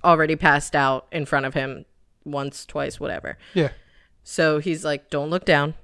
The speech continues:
Speaker 1: Just put your body over the side and fall. Like, I got you."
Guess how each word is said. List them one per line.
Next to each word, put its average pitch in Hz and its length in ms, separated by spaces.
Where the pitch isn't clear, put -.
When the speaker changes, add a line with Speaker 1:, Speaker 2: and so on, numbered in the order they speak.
Speaker 1:
Just - 220
put - 280
your 170 80
body 170 420
over 151 240
the 208 140
side 175 520
and 156 180
fall. - 600
Like, 143 220
I 151 80
got 139 480
you." - 200